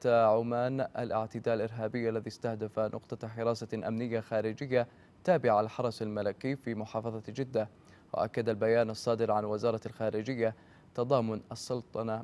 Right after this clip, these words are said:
مع المملكة العربية السعودية لحماية أمنها ضد آفة العنف والإرهاب. هذا وأدانت المنظمة الإسلامية للتربية والعلوم والثقافة الهجوم الإرهابي الذي استهدف نقطة حراسة أمنية خارجية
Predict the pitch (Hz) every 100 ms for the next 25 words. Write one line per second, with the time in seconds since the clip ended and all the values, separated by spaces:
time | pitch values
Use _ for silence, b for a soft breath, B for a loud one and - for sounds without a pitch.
0 | - 117 107 107 113 110 117 110 107 104
1 | 107 113 107 107 - 104 104 117 110 107
2 | B B B 107 - 120 123 107 110 117
3 | 120 110 110 110 110 110 120 113 - 104
4 | 107 113 107 104 110 127 113 104 - -
5 | B B B B 147 156 156 151 175 175
6 | 156 143 135 147 131 127 120 - 120 117
7 | 139 123 120 113 - 123 123 113 107 117
8 | 131 113 117 123 110 98 117 - 127 120
9 | 123 113 - 104 110 110 113 120 117 107
10 | 117 110 120 117 110 113 110 - 123 113
11 | 110 107 110 123 - 117 107 113 117 117
12 | 110 110 113 120 123 113 - 156 135 120
13 | 107 117